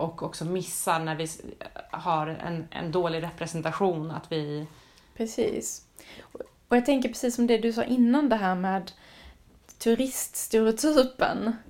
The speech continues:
Speaker 2: Vikingen och isbjörnen och älgen, liksom. Att, eh, jag tänker att på ett sätt så är det ju också, ehm, ja, men det är svårt att representera, för att det är svårt att vara, eh,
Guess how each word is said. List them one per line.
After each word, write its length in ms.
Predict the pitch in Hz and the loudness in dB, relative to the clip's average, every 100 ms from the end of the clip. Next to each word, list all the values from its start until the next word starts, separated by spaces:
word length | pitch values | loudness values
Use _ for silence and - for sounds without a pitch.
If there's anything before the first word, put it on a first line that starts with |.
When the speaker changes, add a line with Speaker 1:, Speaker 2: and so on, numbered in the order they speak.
| - - - - - | -20 -20 -20 -20 -20
Speaker 2:
Vikingen 640 | - 214 240 240 202 208 196 | 0 4 4 4 -4 -2 0
och 60 | - | 0
isbjörnen 580 | 226 - 196 190 190 190 | -2 0 0 0 2 4
och 60 | |
älgen, 520 | - 277 269 202 - | 6 6 6 4 2
liksom. 500 | 214 247 - 233 226 - | -2 -8 -8 -8 -10 -10
Att, 360 | - 226 - - _ _ - - _ _ _ | -10 -10 -12 -20 _ _ -20 -20 _ _ _
eh, 100 | - - - _ - _ _ _ _ _ | -20 -20 -20 _ -20 _ _ _ _ _
jag 180 | 240 233 | 2 4
tänker 200 | 254 254 | 4 4
att 160 | 247 | 4
på 80 | - | 6
ett 260 | 330 339 - | 6 6 2
sätt 200 | 214 - | 0 4
så 80 | |
är 40 | 208 | 4
det 60 | 220 | 6
ju 60 | |
också, 460 | 240 - 208 208 220 220 _ _ _ _ _ _ _ _ _ _ _ _ - - _ | 4 2 4 4 2 -6 _ _ _ _ _ _ _ _ _ _ _ _ -20 -20 _
ehm, 540 | 208 190 190 185 190 190 _ - _ _ | -2 0 0 -2 -4 -8 _ -20 _ _
ja, 80 | 240 | 2
men 80 | 320 | 4
det 80 | |
är 20 | 320 | 4
svårt 580 | - 208 302 415 - | 2 4 8 8 8
att 60 | 214 | 2
representera, 880 | 208 208 214 214 214 339 370 247 196 | 2 0 -2 -4 2 6 8 8 6
för 120 | - | 2
att 60 | 196 | 0
det 60 | |
är 20 | |
svårt 600 | 214 - 247 285 311 - | -2 0 0 4 2 2
att 100 | 233 | 0
vara, 360 | 202 180 175 180 - - - - - - | 6 6 6 4 -2 -18 -20 -20 -18 -4
eh, 200 | 196 | -2